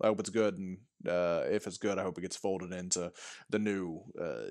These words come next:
D C U, 'cause we, we need, uh, need some Jaime in our lives. And then we can get a Blue Beetle team up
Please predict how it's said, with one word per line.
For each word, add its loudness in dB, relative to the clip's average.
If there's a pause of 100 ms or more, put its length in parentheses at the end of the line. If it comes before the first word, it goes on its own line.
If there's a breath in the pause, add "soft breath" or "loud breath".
D -6
C 2
U, -8
'cause -6
we, -8
we -6
need, -8
uh, -6 (500)
need 0
some -4
Jaime 4
in -8
our -8
lives. -2 (200)
And 10
then 6
we 8
can -2
get 8
a 4
Blue 2
Beetle 0
team 0
up -6